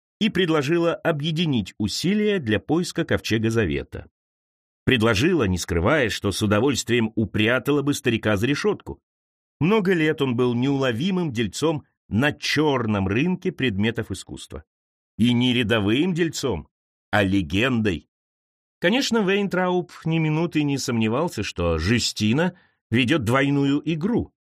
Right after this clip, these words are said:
и вовсе не заинтересована в том, чтобы ковчег действительно попал к нему в руки. Но тогда они были нужны друг другу и успешно сотрудничали.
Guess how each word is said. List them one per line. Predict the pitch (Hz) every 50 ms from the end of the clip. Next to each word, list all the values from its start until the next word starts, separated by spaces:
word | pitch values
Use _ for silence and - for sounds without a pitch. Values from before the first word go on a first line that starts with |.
| _ _ -
и | 123 127
вовсе | 120 143 131 - - 143
не | 139 156 170 143
заинтересована | 160 175 165 202 208 220 - - 131 101 95 95
в | 90 -
том, | 170 202 180
чтобы | - - 98 90 -
ковчег | 101 90 - - 156 165 131
действительно | 95 104 117 104 - - 101 131 147 - 160 160 151 123
попал | - 107 101 - 120 127 131 -
к | -
нему | 98 107 107 117 131 113
в | 98
руки. | 101 101 101 90 76 - - 71 67 - _ _ _ _ _ _ -
Но | 95 104
тогда | 101 - 82 78 71 73 76 147 208 240 214 - - _ _ _ _ _ _ _ _
они | - 92 127 190 226
были | 185 180 214 226 233 233
нужны | 220 233 240 165 110 135 156 165
друг | 147 147 156 151 131
другу | 127 143 156 160 151 151 151 151 - _ _ _ _ _ -
и | 120 165
успешно | 208 196 - - 147 170 - - 180 180
сотрудничали. | 165 - 156 143 - - 95 90 90 80 87 90 87 - - 92 85 82 85